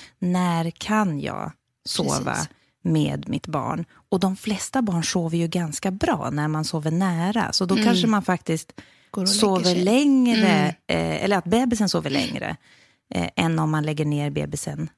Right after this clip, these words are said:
Speaker 1: själv.
Speaker 2: Precis. Mm.
Speaker 1: Eh, så det är klart att det är väl det bästa tipset. Och kan man inte det,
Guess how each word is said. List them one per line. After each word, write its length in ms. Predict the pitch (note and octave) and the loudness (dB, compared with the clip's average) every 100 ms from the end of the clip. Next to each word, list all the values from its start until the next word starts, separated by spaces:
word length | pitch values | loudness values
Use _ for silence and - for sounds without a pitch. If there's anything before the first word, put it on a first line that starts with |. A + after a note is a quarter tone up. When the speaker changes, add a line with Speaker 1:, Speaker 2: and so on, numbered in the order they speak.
| - | -14
Speaker 1:
själv. 540 | - - - D#3+ F3 | -2 -2 -2 -6 -6
Speaker 2:
Precis. 720 | F3+ - G3 G#3+ - - - - - | -6 -6 -4 -4 -6 -10 -12 -14 -6
Mm. 220 | G#3+ F#3+ F#3 | -4 -2 -2
Speaker 1:
Eh, 60 | |
så 160 | - G#3+ | -2 0
det 100 | G#3 | 2
är 40 | |
klart 240 | G3 F3 D#3+ | 2 0 0
att 100 | D#3 | 0
det 180 | F3+ E3+ | 0 2
är 40 | |
väl 120 | E3 | 0
det 80 | E3 | -2
bästa 320 | D#3+ D#3+ G3 | -2 -2 -4
tipset. 440 | - - - - - | -4 -6 -8 -12 -6
Och 240 | G3 F3+ | -6 -4
kan 320 | - A#3 B3 | 0 2 4
man 160 | A#3+ A3+ | 4 4
inte 260 | F#3 C#3+ C#3+ | 2 0 -4
det, 260 | - - | -4 -4